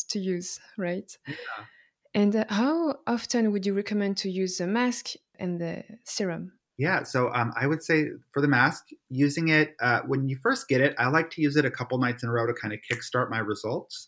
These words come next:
Speaker 1: Mm-hmm.
Speaker 2: But from there, I use it once a week, and I kinda think of it as my insurance policy. You know, it helps to keep my skin calm. For the facial oil, the Lapis, you can actually use that morning and night every single day. It is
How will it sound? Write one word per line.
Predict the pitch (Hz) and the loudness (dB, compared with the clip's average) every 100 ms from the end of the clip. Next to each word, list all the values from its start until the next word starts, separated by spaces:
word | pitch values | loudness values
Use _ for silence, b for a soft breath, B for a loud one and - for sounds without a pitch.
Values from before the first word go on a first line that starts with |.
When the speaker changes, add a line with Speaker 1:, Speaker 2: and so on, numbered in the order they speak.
| - | 0
Speaker 1:
Mm-hmm. | 214 220 294 | 2 2 0
Speaker 2:
But | - - | -2 -2
from | - 147 | -2 2
there, | 170 160 | 4 4
I | 123 | 4
use | 143 135 | 2 2
it | 143 117 | -2 -2
once | 123 127 | -2 -2
a | 113 | -2
week, | 113 120 - | -2 -6 -8
and | 123 | -4
I | 117 | -2
kinda | 117 131 123 | 0 -2 0
think | 127 127 | 0 -2
of | 117 | -2
it | |
as | 110 107 | -2 -4
my | 110 104 107 - | -4 -2 -4 -6
insurance | 110 - 92 90 - | -8 -4 -4 -6 -10
policy. | - 82 - - - 117 - B B _ | -10 -10 -10 -12 -10 -12 -14 B B _
You | 104 | -10
know, | 104 | -8
it | 98 _ 107 - | -10 _ -20 -10
helps | 127 - | -10 -10
to | - | -14
keep | - - 139 | -16 -10 -8
my | 123 110 | -4 -4
skin | - 113 107 113 | -4 -6 -6 -8
calm. | 104 73 - 113 _ b _ | -12 -12 -16 -20 _ b _
For | 165 170 | 2 4
the | 160 | 4
facial | - 240 254 190 | 2 0 2 -2
oil, | 110 104 92 90 92 - 117 | 0 0 0 -2 -6 -10 -4
the | |
Lapis, | 113 151 233 202 - - | 2 4 4 0 -2 -6
you | 127 | -6
can | 214 | -6
actually | 208 - 151 | -6 -4 -2
use | 151 | -2
that | 147 135 120 | 2 0 0
morning | 120 120 143 | -2 0 2
and | 127 | 0
night | 117 110 - 113 | 0 -2 -4 -6
every | 113 117 | -4 -4
single | 113 113 107 107 | -4 -8 -8 -8
day. | - 62 - - _ _ _ | -8 -8 -8 -14 _ _ _
It | 117 - | -4 -2
is | 110 110 110 - | -2 -2 -4 -8